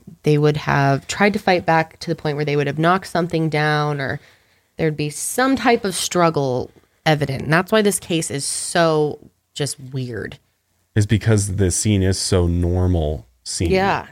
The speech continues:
Speaker 2: and weird, like, eerie that it's like they were just there, but they're not there.
Speaker 1: Yeah, but it seemed like they did come back that night.
Speaker 2: Yeah.
Speaker 1: Maybe.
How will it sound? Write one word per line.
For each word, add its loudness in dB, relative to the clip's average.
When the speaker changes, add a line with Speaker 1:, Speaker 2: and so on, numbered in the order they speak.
Speaker 2:
and 0
weird, 2
like, 0
eerie 4
that 2
it's -4
like -4
they 4
were 4
just 0
there, 4
but -2
they're 2
not 0
there. -8
Speaker 1:
Yeah, -2
but 0
it 0
seemed 0
like -2
they 0
did 0
come -6
back -2
that -6
night. -18
Speaker 2:
Yeah. 2
Speaker 1:
Maybe. -6